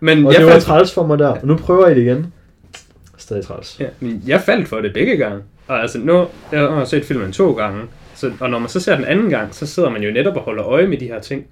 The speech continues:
Speaker 2: Ja.
Speaker 1: Og jeg synes også, filmen virker sindssygt god anden gang, også selvom du ved det hele. Du ved godt, hvad der er rigtigt og hvad der er forkert. Så du kan ligesom sidde og holde øje med, hvorvidt de to narratives, de prøver at udspille foran dig, om de holder stik. Og jeg synes, i begge
Speaker 2: Mm.
Speaker 1: tilfælde,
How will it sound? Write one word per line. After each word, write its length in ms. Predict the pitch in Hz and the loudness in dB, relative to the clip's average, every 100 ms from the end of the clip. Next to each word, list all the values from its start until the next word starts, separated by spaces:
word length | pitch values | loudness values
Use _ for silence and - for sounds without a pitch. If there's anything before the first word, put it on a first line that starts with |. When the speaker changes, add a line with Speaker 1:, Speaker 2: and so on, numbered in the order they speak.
| - 104 | -18 -14
Speaker 2:
Ja. 80 | 87 131 - _ - | -14 -16 -20 _ -6
Speaker 1:
Og 280 | 123 117 - | -4 -4 0
jeg 140 | 139 | -2
synes 180 | - 180 | 0 -2
også, 160 | 160 156 | -2 -2
filmen 320 | 175 123 104 | -2 -2 -2
virker 240 | 120 123 | -2 -2
sindssygt 420 | 107 - 151 - 113 | -6 -6 -6 -6 -8
god 160 | 107 127 | -8 -6
anden 240 | 127 139 | -2 -2
gang, 200 | 104 101 - - | -4 -8 -10 -4
også 180 | 165 | -4
selvom 260 | - 127 101 | -2 -6 -6
du 80 | 104 | -4
ved 240 | 156 123 | -2 -2
det 80 | 95 | -4
hele. 320 | 104 104 107 - _ _ | -10 -10 -12 -16 _ _
Du 60 | 131 | -4
ved 280 | 160 214 - _ - | 2 2 2 _ -12
godt, 200 | - 143 | -4 -4
hvad 140 | 131 110 | -2 -4
der 60 | |
er 60 | 107 | 0
rigtigt 200 | 139 147 | -2 -2
og 40 | 113 | -4
hvad 100 | 104 | -4
der 60 | 98 | -8
er 40 | |
forkert. 420 | - - 160 90 - _ _ | -12 -6 -6 -6 -18 _ _
Så 140 | - 127 | -8 -6
du 100 | 117 | -4
kan 100 | 139 | -4
ligesom 220 | 147 156 | -4 -4
sidde 280 | - 165 175 | -2 2 2
og 60 | |
holde 200 | 127 117 | 0 -4
øje 280 | 123 143 180 | 2 4 4
med, 320 | 160 120 120 123 - - | 2 0 -2 -6 -18 -10
hvorvidt 500 | 123 110 143 160 - | -8 -4 -4 -4 -8
de 100 | 151 | -6
to 200 | - 147 | -2 -2
narratives, 680 | 113 120 160 156 101 - - | 0 0 0 -2 -8 -10 -14
de 100 | - | -12
prøver 420 | - 127 131 113 | -2 2 2 2
at 60 | |
udspille 380 | 104 156 - 113 | -2 -4 -4 -8
foran 320 | - 131 110 | -4 -4 -4
dig, 80 | 87 - | -8 -12
om 120 | 113 | -12
de 120 | 123 | -8
holder 180 | 117 98 | -6 -8
stik. 340 | - 139 - _ - | -4 -6 -6 _ -12
Og 60 | 117 | -12
jeg 80 | |
synes, 160 | 113 131 | -10 -12
i 60 | 127 | -2
begge 200 | 160 143 | -2 -2
Speaker 2:
Mm. 60 | |
Speaker 1:
tilfælde, 420 | 113 135 139 110 | -4 -4 -4 -8